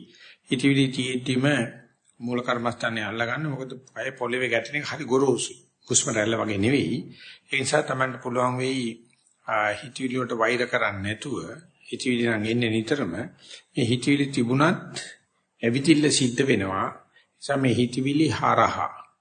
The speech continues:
හිතවිලි අතරින් විනිවිදලා ඇවිදින හැටි බලන්න පුළුවන්ද කියලා බැලුවොත්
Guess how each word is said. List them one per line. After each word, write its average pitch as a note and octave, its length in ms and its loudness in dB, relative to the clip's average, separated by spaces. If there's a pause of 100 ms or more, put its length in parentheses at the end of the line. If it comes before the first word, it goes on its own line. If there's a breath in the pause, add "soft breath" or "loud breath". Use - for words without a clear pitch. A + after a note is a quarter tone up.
(140)
හිතවිලි C3 420 -2 (120)
අතරින් A2+ 580 0 (560 loud breath)
විනිවිදලා B2+ 720 4 (360)
ඇවිදින C3+ 380 -4
හැටි C#3 180 -2
බලන්න C#3+ 320 -2
පුළුවන්ද C#3+ 340 -4
කියලා - 240 -14
බැලුවොත් E3 360 -4